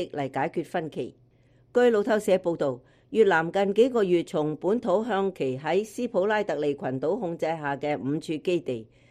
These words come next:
秘密運送咗火箭發射器。路透社援引外交部門同軍方官員嘅話講，呢一啲發射器躲過咗空中偵察，目前仲未有裝備武器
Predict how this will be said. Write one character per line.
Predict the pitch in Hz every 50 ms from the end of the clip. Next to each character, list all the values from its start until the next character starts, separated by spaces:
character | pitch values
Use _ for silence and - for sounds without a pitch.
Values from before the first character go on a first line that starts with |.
| _ _ _ _ -
秘 | - 220 226
密 | 226 202
運 | 170 165 175 175 170
送 | - - 190 190 185
咗 | 190 175 196
火 | 196 - 175 185
箭 | 196 - 180 160
發 | 156 - 151 156
射 | - - 123 -
器。 | 143 131 127 117 - _ _ _ _ _ _ _ _ _ _ -
路 | - 214 220
透 | 226 240 240
社 | 233 233 233
援 | 233 202 175 160 156 165 170 196
引 | 196
外 | 170 175 175 175
交 | - 233 226 214
部 | 214 180 160 156
門 | 147 139 131 127 127 131
同 | - 139 143 143
軍 | 143 233 247 254
方 | 233 285 233 226
官 | 220 - 233 220 190
員 | 143 127 120
嘅 | 151 147
話 | 139 127 127 123
講， | 120 - 113 113 113 - - _ _ _ _ _ _ _ _ _ -
呢 | 254 294
一 | 294 302
啲 | 294 294 - 277 285 277
發 | 277 - 190 196
射 | 190 - 175 160 160 165
器 | 180 175 175 170 160
躲 | - 185 233 262
過 | 254 220 202 202
咗 | 196 185 196 226
空 | 269 269 269 262
中 | 254 262 247 240 226
偵 | 269 240 214
察， | 190 - 180 123 - - _ _ _ _ _ _ _ _ _ -
目 | - 214 220 214
前 | - - 190 175
仲 | 170 - 196 196
未 | 190 190 190
有 | 185 180 190 196 208
裝 | 202 - 262 254 240 214 185
備 | 180 165 156 156
武 | 147 147 156 165
器 | 170 151 143 135 -